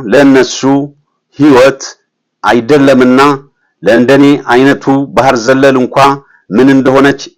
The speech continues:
እገነዘባለሁ። ሆኖም እነዚህ ሊቃን ግን ጭንቀታቸው መጪው ትውልድ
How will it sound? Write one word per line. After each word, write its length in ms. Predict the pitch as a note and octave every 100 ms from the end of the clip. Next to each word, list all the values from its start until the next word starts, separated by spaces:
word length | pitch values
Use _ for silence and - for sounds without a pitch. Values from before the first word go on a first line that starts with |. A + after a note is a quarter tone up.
| -
እገነዘባለሁ። 960 | G#2 B2+ C#3 C3+ A2+ C3 B2+ B2 A#2 E2+ - _ _ G#2+
ሆኖም 300 | C3+ C#3+ C3+ B2+
እነዚህ 560 | - C3 C3+ B2+ D3 C#3 D3 -
ሊቃን 480 | A2 C3 C3+ D3 C#3
ግን 200 | B2 C#3+ C#3+ D3 - _ _ -
ጭንቀታቸው 880 | - A#2+ B2 D3 C3+ C#3+ C#3 - C#3 C#3 C#3+ _ _ _ _
መጪው 400 | C#3+ B2 C3 D#3 B2
ትውልድ 440 | - C3 C#3 C#3